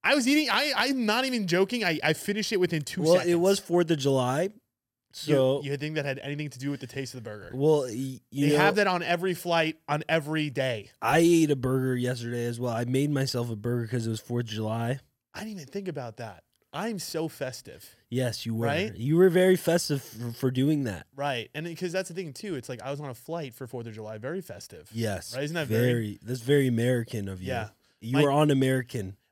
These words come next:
Speaker 1: My co-, okay, let me ask you a question. And this might, this might be weird. Uh, wait, actually, let me look at this picture. So my, my cousin, I went to a fourth of July family party prior to getting on the flight. But, but my cousin was wearing this hat.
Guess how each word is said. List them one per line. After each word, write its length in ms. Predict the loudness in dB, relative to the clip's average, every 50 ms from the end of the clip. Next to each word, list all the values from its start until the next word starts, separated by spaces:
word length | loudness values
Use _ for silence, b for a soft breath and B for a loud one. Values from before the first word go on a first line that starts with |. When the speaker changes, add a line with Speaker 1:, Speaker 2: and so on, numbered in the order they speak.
| _ -8
Speaker 1:
My 100 | -8 -6
co-, 160 | -6 -6 -4 -4 -4
okay, 220 | -4 -4 -4 -4 -4
let 80 | -4
me 100 | -4 -4
ask 180 | -4 -6 -6 -8
you 80 | -8
a 20 | -6
question. 520 | -4 -4 -4 -4 -4 -6 -8 -10 -12 -16 -20 _ _ -14
And 260 | -14 -14 -12 -8 -6
this 160 | -6 -6 -6
might, 340 | -6 -6 -6 -6 -6 -8 -10
this 140 | -12 -12 -10
might 220 | -8 -8 -8 -8
be 120 | -8 -10 -10
weird. 500 | -10 -8 -8 -6 -6 -6 -6 -8 -12 -14 _ _ _ _ _ _ _ _ -14
Uh, 260 | -10 -10 -8 -8 -8 -6
wait, 220 | -6 -6 -6 -6 -6
actually, 480 | -6 -6 -6 -6 -8 -8 -8 -10 -12 -16 -16 -12
let 140 | -10 -8
me 100 | -8 -6
look 200 | -4 -2 -2 -2
at 80 | -2 -4
this 140 | -4 -4 -6
picture. 480 | -6 -8 -10 -8 -8 -12 -12 -12 -12 -8
So 320 | -4 -2 0 0 -2 -4 _ b b b b b b b b
my, 400 | -10 -8 -6 -6 -6 -6 -8 -12 -14 _ _ _ _
my 180 | -8 -6 -6 -6
cousin, 320 | -4 -2 -2 -2 -2 -2 -2
I 40 | -2
went 160 | 0 0 0
to 100 | 0 0
a 40 | 0
fourth 320 | 0 0 -2 -2 -2 -2 -4
of 60 | -6
July 480 | -6 -4 -4 -2 -2 -2 -4 -4 -6
family 420 | -10 -10 -8 -6 -6 -6 -6 -8 -8
party 400 | -8 -6 -6 -6 -4 -4 -6 -8
prior 540 | -10 -8 -6 -4 -2 -2 -2 -4 -6 -8 -10
to 420 | -10 -8 -8 -6 -6 -6 -8 -6 -2
getting 280 | -2 0 0 0 -4
on 160 | -4 -6 -6 -8
the 80 | -8
flight. 380 | -10 -10 -10 -8 -8 -10 -12 _ b b b b b b b b b
But, 240 | b -2 -2 -4 -6 -6
but 160 | -6 -6 -4
my 160 | -4 -6 -4
cousin 400 | -4 -4 -2 -2 -2 -2 -2 -2
was 160 | -2 -2 -2
wearing 380 | -2 0 0 2 2 0 0 -2
this 160 | -2 -4 -6
hat. 560 | -6 -6 -4 -4 -4 -4 -6 -8 -12 -18 -20